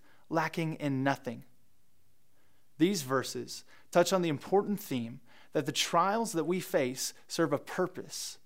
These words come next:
that our faith being put to the test can make our faith more solid and more consistent. Ultimately, as Christians, we don't want to be lacking in anything,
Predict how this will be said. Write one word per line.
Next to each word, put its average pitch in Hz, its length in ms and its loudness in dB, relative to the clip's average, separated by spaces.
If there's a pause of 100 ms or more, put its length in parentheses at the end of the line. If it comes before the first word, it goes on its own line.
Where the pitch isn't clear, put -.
(320)
that 165 100 4
our 156 120 8
faith 220 420 0
being 190 200 0
put 196 280 0
to - 120 -12
the 156 120 -2
test - 500 0 (260)
can 175 200 2
make 202 280 2
our 151 140 6
faith 147 480 0
more 143 320 0
solid 160 640 -2 (320)
and 156 80 0
more 151 160 2
consistent. - 640 -2 (800)
Ultimately, 143 680 2 (320)
as 143 180 -2
Christians, - 640 -2 (260)
we 185 120 6
don't 247 160 10
want 214 160 0
to - 80 -8
be 160 100 2
lacking 139 600 0
in 135 200 -2
anything, 156 640 -4